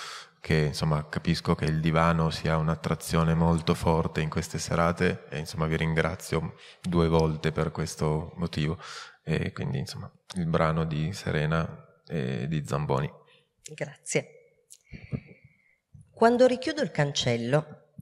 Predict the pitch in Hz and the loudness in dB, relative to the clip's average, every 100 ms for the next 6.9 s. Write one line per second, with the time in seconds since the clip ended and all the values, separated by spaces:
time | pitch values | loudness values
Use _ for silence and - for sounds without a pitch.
0 | _ - 175 185 190 190 233 254 226 160 | _ 0 2 4 2 6 6 6 4 2
1 | - 147 - 175 190 143 131 135 - 139 | 2 2 4 6 6 4 2 -2 -2 -4
2 | - 123 113 139 - - _ 233 240 170 | 0 0 2 0 -2 -12 _ 0 0 0
3 | 135 143 156 190 185 - 226 247 240 170 | 2 2 4 4 4 4 4 6 6 4
4 | 151 165 180 135 131 139 151 165 - - | 4 4 6 4 4 2 4 2 0 2
5 | 190 214 220 151 - 151 151 147 135 139 | 4 6 6 4 4 4 4 4 4 2
6 | 139 135 - 113 107 123 - _ | 2 0 2 -4 -2 -8 -8 _